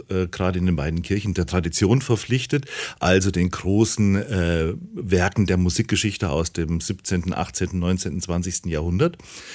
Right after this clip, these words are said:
Was sicher neu dazugekommen ist in den letzten Jahren, ist die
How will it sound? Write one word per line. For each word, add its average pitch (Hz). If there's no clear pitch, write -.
Was 120
sicher 143
neu 123
dazugekommen 139
ist 139
in 117
den 113
letzten 117
Jahren, 110
ist -
die 87